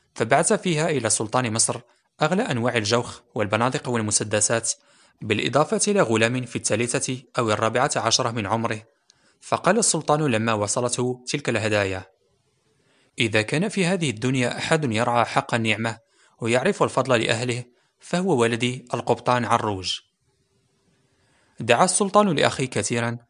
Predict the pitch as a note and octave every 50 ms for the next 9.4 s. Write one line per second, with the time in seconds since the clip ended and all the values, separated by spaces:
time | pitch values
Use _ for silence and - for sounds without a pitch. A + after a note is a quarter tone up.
0 | _ _ _ _ _ - A2 G#2 - B2+ C3 F3 F3+ - G#3 - - - - D3
1 | A2+ G#2+ A#2 B2 - - C3 B2+ A#2+ G#2+ G#2+ A2 A#2 A#2+ A#2 B2 A#2 - A#2 A#2
2 | A#2 A2+ A2 G2 A2 G2+ G2 F#2+ F#2 F#2 - _ _ _ _ _ _ _ _ _
3 | _ _ _ _ _ _ _ _ - A2+ B2 C#3+ D#3 F3+ A#3 F#3+ D#3 C#3+ - E3
4 | D#3 - - - - A2+ G#2+ G#2 - - - A#2+ C3 C#3+ D3+ C#3 - A#2+ A2+ -
5 | - - A2 G#2 A2 A#2+ B2+ - C3 B2 - - A#2+ - C3 A#2+ A2+ G#2+ G#2 G2
6 | G#2 G#2 - C3 B2+ - - A2 - - A2 A#2+ A#2+ - C3 A#2+ A2 G#2 A2 G#2+
7 | G#2+ G2+ F#2 F#2 F#2+ - _ _ _ _ _ _ _ _ _ _ _ - - F3+
8 | F#3+ - F3+ D3 D#3+ F3+ F#3 E3 B2+ - B2 A2 A#2 C#3+ C#3 C3+ A#2+ A2 - G#2+
9 | G2 G2+ G#2+ G#2+ A#2 A2+ - -